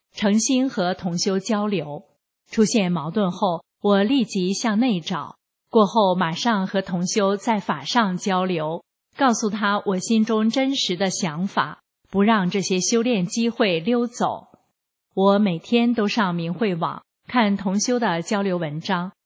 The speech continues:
并且将交流的语音版及时下载，做家务时听，开车听。同修们的精进实修、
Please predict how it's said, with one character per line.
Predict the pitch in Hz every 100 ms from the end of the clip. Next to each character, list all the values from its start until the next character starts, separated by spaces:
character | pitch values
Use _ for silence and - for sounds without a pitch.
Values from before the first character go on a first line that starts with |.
| _
并 | 233 220
且 | 233 185
将 | 180 214 208
交 | 208 240 240
流 | 202
的 | 202 196
语 | 175 175
音 | 180 247 247
版 | 185 143
及 | 160 185 208
时 | - 180
下 | - 214 180
载， | - 156 151 - _ _
做 | - 214 185
家 | 175 214 220
务 | 233 180
时 | - 170
听， | - 185 180 190 _ -
开 | 254 254
车 | - 233 220
听。 | - 202 185 185 _ _ _ _ _ -
同 | 214 208
修 | 214 208
们 | 208 190
的 | 180 180
精 | 226 220
进 | 233 196
实 | 175 - 175
修、 | - 202 196